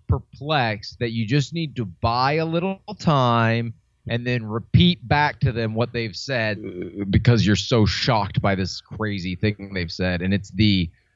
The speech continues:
"But so you're gonna call me Puke?"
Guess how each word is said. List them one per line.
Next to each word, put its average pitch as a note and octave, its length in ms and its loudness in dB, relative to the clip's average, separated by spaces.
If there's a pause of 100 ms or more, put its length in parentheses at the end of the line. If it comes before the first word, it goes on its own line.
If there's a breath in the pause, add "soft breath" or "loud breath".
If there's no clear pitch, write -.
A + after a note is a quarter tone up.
(340)
"But A3+ 400 4 (460)
so A3+ 920 2
you're A3 260 -10
gonna A3+ 220 -2
call A#3+ 260 -2
me A3 160 -6
Puke?" C#4 640 -4